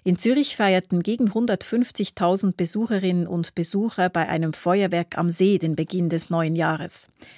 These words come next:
Die Veranstalter wollen das Feuerwerk klimaneutral kompensieren. Mit dem Kompensationsbeitrag soll in Ruanda der Bedarf an Brennholz verringert werden.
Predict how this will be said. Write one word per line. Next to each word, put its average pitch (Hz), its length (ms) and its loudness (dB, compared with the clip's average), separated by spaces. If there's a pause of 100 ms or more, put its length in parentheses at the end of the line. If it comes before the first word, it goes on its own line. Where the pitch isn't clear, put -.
(280)
Die - 80 -8
Veranstalter 208 880 0
wollen 185 240 0
das 175 180 -2
Feuerwerk 180 680 -2
klimaneutral 170 840 0
kompensieren. 185 840 0 (400)
Mit 170 180 -6
dem 165 200 0
Kompensationsbeitrag 190 1500 -2
soll 185 300 0
in 185 220 0
Ruanda 180 440 2
der 190 160 0
Bedarf 165 520 -4
an 165 160 -2
Brennholz 175 640 0
verringert 170 500 -2
werden. 156 320 -4